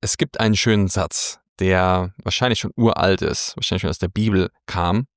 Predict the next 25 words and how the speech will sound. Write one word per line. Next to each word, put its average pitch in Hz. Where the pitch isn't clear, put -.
oder 80
mit 80
Sicherheit 92
aus -
der -
Bibel 85
kam. -
Ich -
kann 90
dir 85
nicht 92
genau 90
sagen, 90
wo 98
und 90
wann, 104
aber 92
ich -
habe 127
den 107
Satz 98
dort 95
schon 95
gehört 90
und 107